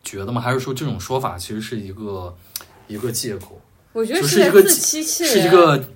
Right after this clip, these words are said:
Speaker 1: 嫉妒的，是在自欺欺人。
Speaker 2: 对，也不是自，嫉妒吧，就是我觉得就是在自欺欺人。
Speaker 1: 嗯。
Speaker 2: 就是你说，呃，你不喜-，我不喜欢你追星的这种方式，
Speaker 1: 嗯。
Speaker 2: 或者是你，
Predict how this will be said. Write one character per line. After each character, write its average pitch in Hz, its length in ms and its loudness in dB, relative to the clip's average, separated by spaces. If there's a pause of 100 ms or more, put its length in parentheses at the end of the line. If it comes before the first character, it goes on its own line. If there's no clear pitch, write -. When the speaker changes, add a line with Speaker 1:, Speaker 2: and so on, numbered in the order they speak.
(340)
Speaker 1:
嫉 240 260 2
妒 110 160 -6
的， 87 240 -14 (220)
是 349 140 -2
在 320 60 0
自 285 80 2
欺 - 20 0
欺 233 120 4
人。 226 100 2
Speaker 2:
对， - 80 -2
也 269 100 -2
不 285 100 -4
是 392 160 -2
自， 349 400 -10 (140)
嫉 359 200 -6
妒 233 140 -2
吧， 214 160 -2
就 294 100 -4
是 349 60 -2
我 269 160 0
觉 254 140 -4
得 285 80 -4
就 302 180 -12
是 285 140 -16
在 240 280 0
自 254 220 -10
欺 254 220 -12
欺 247 260 -10
人。 170 300 -8
Speaker 1:
嗯。 170 40 -20 (300)
Speaker 2:
就 339 180 -8
是 339 280 -6 (320)
你 226 160 -10
说， 269 380 -2 (180)
呃， 208 360 0
你 214 120 -8
不 220 100 -10
喜-， 254 140 -10
我 220 120 -2
不 226 80 -8
喜 262 120 -8
欢 214 220 -4
你 180 380 -10
追 240 240 -6
星 226 280 -8
的 196 160 -6
这 185 100 -14
种 190 200 -14
方 185 280 -18
式， 180 400 -12 (120)
Speaker 1:
嗯。 104 160 -12
Speaker 2:
或 101 80 -14
者 98 80 -12
是 196 320 -12 (280)
你， 208 480 -12